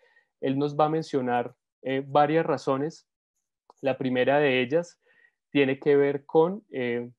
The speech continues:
el avance tecnológico. La segunda tiene que ver con, eh, la velocidad del tiempo.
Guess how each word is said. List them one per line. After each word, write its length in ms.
el 120
avance 380
tecnológico. 880
La 220
segunda 720
tiene 260
que 160
ver 300
con, 500
eh, 380
la 140
velocidad 540
del 280
tiempo. 600